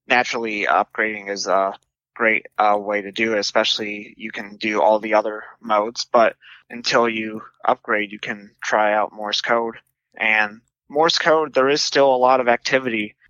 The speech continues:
between these weekly events and then these different groups that have, you know, you can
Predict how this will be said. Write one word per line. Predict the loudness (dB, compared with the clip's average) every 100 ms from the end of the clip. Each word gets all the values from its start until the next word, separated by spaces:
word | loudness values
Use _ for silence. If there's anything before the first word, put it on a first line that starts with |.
| _
between | -6 -4 -4
these | -6 -6 -4
weekly | -6 -6 -6 -6
events | 0 2 4 0 -4 -4
and | -6
then | -6 -6
these | -6 -2
different | -2 -2 -6
groups | -6 -6 -4 -2
that | 2 2
have, | 4 4 4 0 -8 _ _
you | -8
know, | -2 -2 -2
you | -8 -12
can | -12 -12